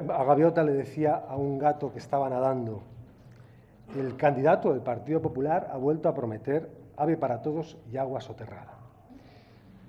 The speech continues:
Y el gato le contestaba: "¿Qué más da?". Exactamente, señor Sánchez, ¿qué más da? Ese es el problema, que da igual, que sus palabras muchas veces son demagogia.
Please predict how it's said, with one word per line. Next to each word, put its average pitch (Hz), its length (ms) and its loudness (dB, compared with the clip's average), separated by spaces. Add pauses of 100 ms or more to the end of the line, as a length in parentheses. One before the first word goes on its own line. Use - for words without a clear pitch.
(260)
Y 147 80 -2
el 135 100 2
gato 165 240 2
le 135 80 0
contestaba: 117 840 -8
"¿Qué 175 140 -2
más 117 240 -6
da?". - 140 -16 (520)
Exactamente, 147 720 -4
señor 110 220 -14
Sánchez, - 340 -18 (260)
¿qué 185 140 6
más 117 220 0
da? - 160 -16 (280)
Ese 220 180 4
es 185 80 -4
el 143 100 0
problema, 110 460 -10 (200)
que 156 100 2
da 185 100 8
igual, 156 380 4 (240)
que - 80 -4
sus - 160 -10
palabras 190 420 8
muchas 170 300 2
veces 180 220 -2
son 160 240 2 (180)
demagogia. 123 600 0